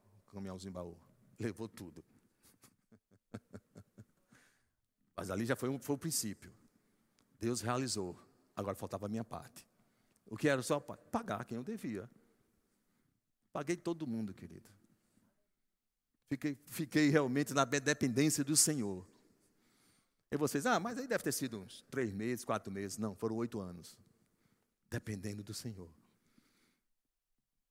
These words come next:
Oito anos confiando no Senhor.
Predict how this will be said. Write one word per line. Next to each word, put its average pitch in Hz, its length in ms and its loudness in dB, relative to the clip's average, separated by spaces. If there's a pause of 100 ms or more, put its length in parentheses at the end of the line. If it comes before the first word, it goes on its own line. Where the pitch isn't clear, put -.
(420)
Oito 151 360 0
anos 143 280 2
confiando 131 680 -2
no 120 120 -2
Senhor. 95 440 -4